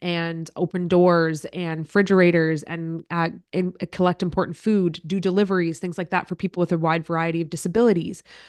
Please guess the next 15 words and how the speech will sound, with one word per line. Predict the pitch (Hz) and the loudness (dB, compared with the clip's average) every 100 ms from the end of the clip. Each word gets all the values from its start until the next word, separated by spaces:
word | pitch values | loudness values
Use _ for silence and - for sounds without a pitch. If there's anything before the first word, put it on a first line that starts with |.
| _ _ | _ _
right? | 180 247 262 - _ _ - | -2 -2 -6 -18 _ _ 2
Uh, | 190 185 180 | 4 4 2
and | 202 214 | 2 2
then | 240 | 4
you | 226 | 4
also | 214 214 | 4 2
just | 208 208 | -2 -2
have, | 202 202 202 175 - - | 0 2 0 -4 -14 -10
you | 196 | -6
know, | 160 175 - _ - | -6 -8 -12 _ -16
<laughs> | - - 180 _ _ - | -10 -8 -8 _ _ 4
pugs | 226 202 175 170 | 4 4 0 -2
and | 180 175 | -4 0
bulldogs | 214 202 185 170 180 165 165 | 2 4 4 4 0 -6 -4
that, | 165 147 | -4 -6